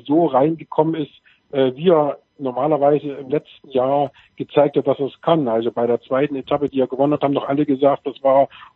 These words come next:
vorprogrammiert, da konnte man auf gar keinen anderen tippen als Alaphilippe.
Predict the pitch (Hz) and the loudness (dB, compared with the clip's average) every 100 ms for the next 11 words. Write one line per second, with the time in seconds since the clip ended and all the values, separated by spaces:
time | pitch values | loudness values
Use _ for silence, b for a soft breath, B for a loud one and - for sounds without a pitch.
0 | - - 180 165 - 151 165 160 131 - | 0 2 2 -2 0 0 0 0 -2 -2
1 | 165 160 160 151 - 147 151 143 147 139 | -4 -4 -2 -4 -4 -6 -4 -4 -6 -8
2 | 147 139 - 156 143 143 - 143 143 - | -6 -6 -4 -6 -2 -2 0 2 2 0
3 | 135 156 | -2 -2